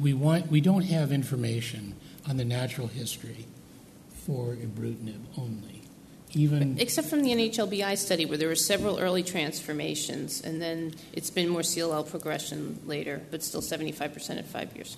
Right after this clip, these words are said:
Speaker 2: But very limited numbers, just a
Speaker 1: And,
Speaker 2: handful
Speaker 1: and,
Speaker 2: of patients.
Speaker 1: and, uh, it, so we agree essentially on that. What I, I guess I'm concerned about is if,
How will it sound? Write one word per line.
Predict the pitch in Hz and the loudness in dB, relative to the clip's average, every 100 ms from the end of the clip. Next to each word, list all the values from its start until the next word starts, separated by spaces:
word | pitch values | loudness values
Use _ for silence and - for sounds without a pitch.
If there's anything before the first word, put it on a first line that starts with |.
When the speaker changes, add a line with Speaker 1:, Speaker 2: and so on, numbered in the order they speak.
| - | -4
Speaker 2:
But | 196 | -2
very | 190 220 | 2 4
limited | 190 165 156 143 | 4 2 -2 -4
numbers, | 131 113 - - - - - | -8 -8 -12 -14 -14 -18 -12
just | - | -6
a | - | 4
Speaker 1:
And, | 156 | 6
Speaker 2:
handful | 156 151 - | 6 4 0
Speaker 1:
and, | 151 - | -2 -2
Speaker 2:
of | |
patients. | - 143 135 135 - | 0 2 2 0 -2
Speaker 1:
and, | 139 127 | -2 -2
uh, | - - - - - - | -6 -16 -18 -16 -14 -4
it, | - 156 - | 0 0 2
so | 185 | 4
we | 160 156 | 6 6
agree | 147 185 | 6 6
essentially | 180 - 196 185 160 | 6 4 2 2 2
on | 127 | 4
that. | 120 123 | 2 0
What | 135 139 | 2 2
I, | 131 131 - | 2 0 -2
I | 131 | 2
guess | 151 180 | 6 8
I'm | 196 139 | 8 4
concerned | 147 120 - 151 143 | 2 0 4 6 6
about | 123 120 | 4 2
is | 120 113 | 2 0
if, | 127 | -2